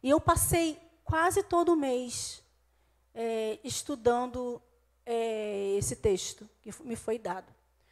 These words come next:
sobre o governo, sobre governar, sobre nós mulheres governarmos, principalmente, já que esse é o dia do Dia da Mulher,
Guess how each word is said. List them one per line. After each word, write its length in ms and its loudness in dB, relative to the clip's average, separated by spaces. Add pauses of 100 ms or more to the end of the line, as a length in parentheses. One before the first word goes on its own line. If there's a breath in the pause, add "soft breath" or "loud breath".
(140)
sobre 300 -4
o 40 -2
governo, 680 2 (1600)
sobre 300 2
governar, 1080 0 (1120 soft breath)
sobre 340 4
nós 580 8
mulheres 840 4 (260 soft breath)
governarmos, 1500 -2 (880)
principalmente, 1500 0 (240)
já 220 0
que 160 -8
esse 340 -2
é 40 0
o 80 -2
dia 260 2
do 80 -6
Dia 160 2
da 80 0
Mulher, 420 -2